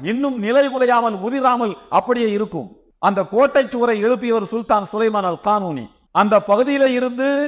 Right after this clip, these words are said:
இஸ்லாத்தை எதிர்க்கக்கூடிய அத்தனை பேரையும் அந்த புனித மண்ணில இருந்து வெளியேற்றிய தீரர் சுல்தான் சுலைமான் அல் கானூனி. போர்க்கலைகளை கற்றவர். முகமது அல் ஃபாத்திஹ் என்கின்ற இவருடைய தாத்தா, இவருடைய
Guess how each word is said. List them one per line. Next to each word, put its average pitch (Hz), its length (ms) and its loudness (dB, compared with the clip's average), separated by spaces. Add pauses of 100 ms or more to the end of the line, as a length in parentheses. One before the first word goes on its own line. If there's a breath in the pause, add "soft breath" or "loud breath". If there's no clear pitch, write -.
(380)
இஸ்லாத்தை 247 480 4
எதிர்க்கக்கூடிய 262 600 0
அத்தனை 269 360 0
பேரையும் 254 380 0
அந்த 233 160 -2
புனித 247 280 -2
மண்ணில 247 280 0
இருந்து 220 300 -2 (400)
வெளியேற்றிய 247 600 2
தீரர் 220 340 -4
சுல்தான் 196 360 -2
சுலைமான் 180 360 -2
அல் 147 160 -6
கானூனி. 120 340 -8 (420)
போர்க்கலைகளை 247 680 2
கற்றவர். 160 480 -4 (480)
முகமது 233 380 2
அல் 220 140 0
ஃபாத்திஹ் 262 460 2
என்கின்ற 233 320 0
இவருடைய 214 340 0 (380)
தாத்தா, 233 380 2
இவருடைய 185 300 0